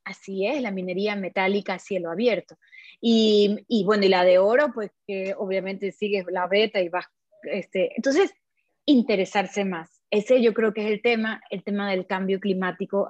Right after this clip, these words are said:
hay que enfrentarlo, y el tema obviamente de la agricultura, porque somos un país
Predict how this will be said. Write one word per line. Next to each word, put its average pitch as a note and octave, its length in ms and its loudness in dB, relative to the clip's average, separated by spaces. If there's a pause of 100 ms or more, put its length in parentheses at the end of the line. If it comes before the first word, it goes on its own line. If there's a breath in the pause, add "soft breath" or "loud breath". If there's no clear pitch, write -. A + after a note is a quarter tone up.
hay G3 160 -2
que G#3 100 -8
enfrentarlo, F#3 920 -4
y F#3 320 -6
el F3+ 220 -10
tema F#3 380 -2
obviamente F#3 680 -4 (440 soft breath)
de G3+ 220 4
la F#3 280 4
agricultura, G3+ 1160 -2
porque F#3 160 -10
somos G#3 220 -8
un G#3 120 -4
país F3 300 -10